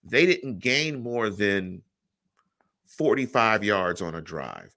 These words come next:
So it just shows you just how significant, when we're talking about crumbs from the last one, just how significant that drive was and how that changed the game. And to your point about a Landon Roberts,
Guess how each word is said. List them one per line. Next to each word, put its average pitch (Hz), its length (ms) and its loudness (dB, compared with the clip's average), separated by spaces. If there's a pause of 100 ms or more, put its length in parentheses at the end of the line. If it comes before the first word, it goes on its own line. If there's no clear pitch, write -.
(240)
So 123 280 0
it 170 140 2
just 180 220 -2
shows 151 560 0
you 113 120 0
just 139 380 4
how 120 180 0
significant, 107 880 -4 (320)
when 95 160 -4
we're 110 100 2
talking 120 380 2
about 98 280 2
crumbs 117 380 -2
from 95 160 -4
the 87 100 0
last 120 440 2
one, 90 260 -6 (360)
just 131 300 0
how 131 200 2
significant 107 960 -4
that 107 300 2
drive 110 540 4
was 95 400 -2 (340)
and 95 80 0
how 113 220 2
that 98 220 2
changed 151 400 -2
the 98 60 -2
game. 95 300 0
And 92 120 -4
to 127 100 -4
your 156 140 0
point 185 380 -4 (360)
about 120 300 6
a 113 60 6
Landon 117 440 2
Roberts, 123 680 -2